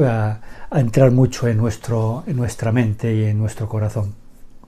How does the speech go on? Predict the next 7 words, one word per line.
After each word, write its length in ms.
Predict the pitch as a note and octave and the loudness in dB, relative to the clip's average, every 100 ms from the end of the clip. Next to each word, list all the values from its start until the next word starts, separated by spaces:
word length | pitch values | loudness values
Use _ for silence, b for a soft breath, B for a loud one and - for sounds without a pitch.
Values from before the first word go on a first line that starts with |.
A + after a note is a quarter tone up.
| - - - - - - - - B B B B B B B - | -20 -20 -20 -20 -20 -20 -20 -16 B B B B B B B 0
Eh, 380 | D#3+ C#3+ C3 B2 | 4 6 6 8
vamos 300 | E3 F3 - | 8 8 4
a 40 | |
imaginar 600 | F3 E3+ - D3+ D3 C#3 - - _ - - - | 4 4 4 4 4 4 -4 -14 _ -20 -20 -10
una 380 | - E3 E3 C#3+ | 4 8 8 6
cadena 540 | - B2+ D#3 C3 E3 - - - - - - | 2 6 6 6 2 -2 -18 -20 -18 -14 -2
vertical 880 | D3+ A2 A#2+ G#2 B2 B2+ D3 D3 F#3+ | 0 2 2 2 2 8 8 8 2